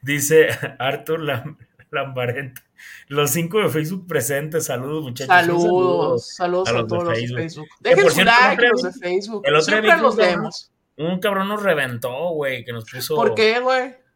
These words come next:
Speaker 1: pues, al, le puso apodo a Beto, a Chema, a ti y a mí,
Speaker 2: Ah.
Speaker 1: güey, eh, y a todos, y, y me metí a verlo y dije, "No, pues, que también".
Speaker 2: No, hombre.
Speaker 1: Pero, pues, ya, ¿qué hace uno?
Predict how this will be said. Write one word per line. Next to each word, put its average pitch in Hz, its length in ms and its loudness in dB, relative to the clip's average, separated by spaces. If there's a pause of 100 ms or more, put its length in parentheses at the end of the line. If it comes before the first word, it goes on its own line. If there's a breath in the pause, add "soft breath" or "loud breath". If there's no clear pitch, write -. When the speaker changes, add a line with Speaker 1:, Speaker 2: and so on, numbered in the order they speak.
(140)
Speaker 1:
pues, 135 160 -6
al, 135 260 -2
le 143 220 -2
puso 156 280 -8
apodo 214 300 -2
a 220 80 2
Beto, 220 360 0
a 208 120 -2
Chema, 214 380 -4
a 185 80 -12
ti 220 340 -10
y 156 200 -10
a 127 100 -4
mí, 143 220 -6
Speaker 2:
Ah. 151 40 -6
Speaker 1:
güey, 113 500 -8
eh, 113 160 -8
y 110 160 -6
a 117 140 -4
todos, 147 480 -2
y, 113 520 -10
y 120 40 -10
me 131 100 -8
metí 131 260 -6
a 160 60 2
verlo 196 260 2
y 190 60 -4
dije, 156 240 -6
"No, 254 180 -8 (680)
pues, 110 160 -20
que 156 160 -18
también". 107 840 -16 (460)
Speaker 2:
No, - 140 -18
hombre. - 380 -20
Speaker 1:
Pero, 98 200 -6
pues, 101 140 -14
ya, 107 160 -8
¿qué - 100 -2
hace 127 180 -4
uno? 98 260 -12